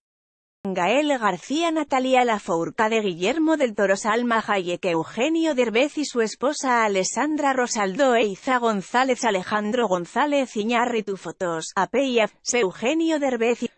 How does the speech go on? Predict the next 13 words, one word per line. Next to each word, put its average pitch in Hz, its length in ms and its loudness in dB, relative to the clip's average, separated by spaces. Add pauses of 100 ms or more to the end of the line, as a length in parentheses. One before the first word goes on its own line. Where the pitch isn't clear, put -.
Eiza 277 360 -2
González 240 680 0
formaron 247 600 0
parte 302 380 0
de 277 100 2
los 247 180 -2
presentadores 233 960 0
de 226 140 2
los 208 180 0
premios 294 540 0
de 233 100 2
la 196 120 0
noche. 185 580 -4